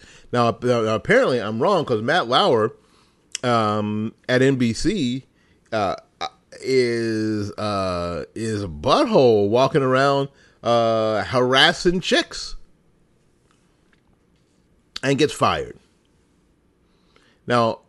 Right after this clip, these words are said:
yesterday, I think it was yesterday or the day before, um, sometime in, in the past couple of days, uh, a woman comes out and accuses Matt Lauer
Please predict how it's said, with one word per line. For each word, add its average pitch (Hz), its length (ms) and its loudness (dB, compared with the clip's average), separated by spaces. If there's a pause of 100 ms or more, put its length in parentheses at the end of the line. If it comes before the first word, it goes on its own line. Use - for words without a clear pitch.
(180)
yesterday, 131 760 -2 (960)
I 98 60 -12
think 107 240 -4
it 101 40 -4
was 90 120 -4
yesterday 95 360 -4
or 87 100 -2
the 85 80 -6
day 82 60 -4
before, 85 480 -8 (340)
um, 90 200 -6
sometime 117 440 -2
in, 101 140 -2
in 110 120 -6
the 104 80 -2
past 107 240 -2
couple 98 220 -2
of 92 60 -2
days, 101 500 0 (440)
uh, 92 220 -4
a 101 60 -2
woman 165 320 2
comes 131 260 4
out 110 320 2
and 113 160 -2
accuses 165 640 -4
Matt 123 340 0
Lauer 82 520 -4